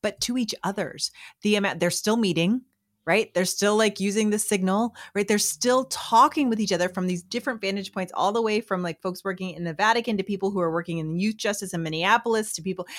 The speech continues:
I mean, like, it's like the amount, the breadth of the folks in the program was just, for me, it was as much of a draw as the content. Um, and, and hopefully we're a draw too, but I would just say, like, if you are interested in,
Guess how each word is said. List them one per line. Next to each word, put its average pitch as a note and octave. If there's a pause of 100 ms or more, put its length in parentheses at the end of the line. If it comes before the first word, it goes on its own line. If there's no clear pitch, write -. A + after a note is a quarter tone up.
I A3+
mean, B3+
like, B3
it's - (120)
like G3+ (260)
the B3
amount, A3 (200)
the F#3+
breadth F3+ (680)
of D#3
the E3+
folks C#3+
in E3+
the D#3
program C3
was D3+
just, - (120)
for F#3+
me, G3+
it -
was F3 (160)
as F3+
much G3+
of F#3
a F3
draw D#3 (120)
as E3
the D#3
content. E3+ (460)
Um, C3+ (340)
and, D#3+
and D3
hopefully F3
we're F#3
a E3
draw C#3+
too, D#3+
but -
I D#3+
would E3+
just D#3
say, C#3
like, C3
if D#3
you G#3
are E3
interested D#3+
in, D3+